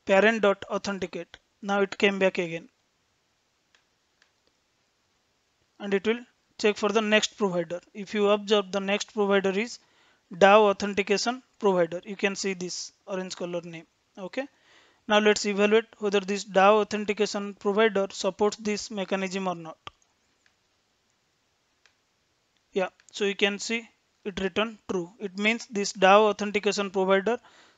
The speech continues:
supports this username password authentication token based authentication. Okay, this kind of security mechanism. So what we'll do, we'll go to this particular class,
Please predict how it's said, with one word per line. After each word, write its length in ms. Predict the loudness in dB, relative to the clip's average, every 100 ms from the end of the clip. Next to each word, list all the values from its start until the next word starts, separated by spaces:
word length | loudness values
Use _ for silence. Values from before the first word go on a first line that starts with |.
| _
supports 500 | 2 2 6 2 2 -2
this 280 | -2 -4 -14 _ _ _ _
username 600 | -4 2 2 4 2 0 0
password 400 | 0 2 0 0 -6
authentication 720 | -6 -4 -2 0 -2 -4 -6
token 340 | -2 -2 0
based 320 | 0 -2 -6 _ _ _ _ _ _ -8
authentication. 720 | -8 -8 -8 -8 -10 -14 -20 _ _ -12
Okay, 260 | -10 -10 -10 -8
this 180 | -8 -4
kind 240 | -2 0
of 180 | -4 -4
security 400 | -10 -6 -6 -4
mechanism. 560 | -6 -8 -8 -10 -20 _ -20 -20 -20 _ _
So 220 | -4 -2
what 220 | 2 2
we'll 200 | 2 -2
do, 140 | -4 -6
we'll 300 | -6 -8 -4 -2
go 80 | -2
to 160 | -4
this 220 | -6 -6
particular 500 | -4 -4 -4 -2 -2
class, 480 | 0 2 2 0 -10